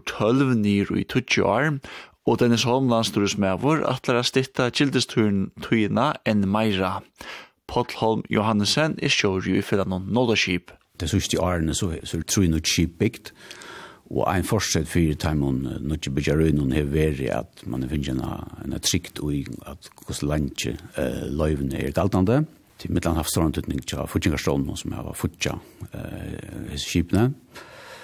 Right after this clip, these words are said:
Speaker 2: Så at, eh, ta i hesen, eh, ta i, ta i løyvestøy nå, eh, henger i, i leisen loftet, så er det sånn, det, det skaper sånn en åtryggleika, og vi vågner at, eh, at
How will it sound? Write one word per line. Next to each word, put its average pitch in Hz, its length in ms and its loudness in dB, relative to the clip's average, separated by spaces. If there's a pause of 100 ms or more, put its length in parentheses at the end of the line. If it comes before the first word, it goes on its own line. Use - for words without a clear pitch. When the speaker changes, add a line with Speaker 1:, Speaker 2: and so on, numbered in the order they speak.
(180)
Speaker 2:
Så - 480 0
at, 85 400 -2
eh, 73 400 -2
ta 90 240 0
i 87 80 0
hesen, 92 560 4
eh, 85 400 -2
ta 90 220 0
i, - 260 -8
ta 90 160 2
i 92 80 6
løyvestøy 101 480 4
nå, 90 160 4 (640)
eh, 90 200 -8 (120)
henger 85 240 2
i, 78 100 2 (140)
i 76 80 0
leisen 85 240 2
loftet, 85 400 -2
så 90 160 2
er - 80 -4
det 90 140 2 (180)
sånn, 82 240 0
det, 78 240 -4
det 87 80 2
skaper 82 320 0
sånn 80 160 2
en 82 240 -2
åtryggleika, 95 640 2 (880)
og 85 320 2
vi 90 80 4
vågner 82 480 2
at, - 320 -6
eh, - 460 -8 (340)
at - 300 -12